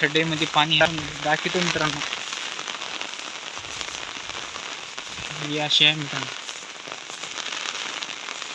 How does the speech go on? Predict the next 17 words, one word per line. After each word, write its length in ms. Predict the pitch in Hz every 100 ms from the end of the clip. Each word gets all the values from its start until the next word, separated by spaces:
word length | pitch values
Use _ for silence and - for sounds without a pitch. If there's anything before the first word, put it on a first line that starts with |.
| - - - - - - - - - - - - 196
इथं 320 | 175 185 175
बी 100 | 185
एक 140 | 175
सर 200 | - 175
मारलं 320 | 170 160 160 165
होतं 180 | 156
मित्रांनो 380 | 151 147 143 139
त्यांनी, 260 | 131 127 151 - - - - - - - 151
बुजाली, 460 | 143 147 156 139 156 -
तर 100 | 160
बी 140 | 170
हा 140 | 185 185
थोडं 300 | 175 175 170
थोडं 140 | 160
पाणी 280 | 156 147 147
ह्या 120 | 143
सरीमध्ये. 680 | 139 135 135 127 131 151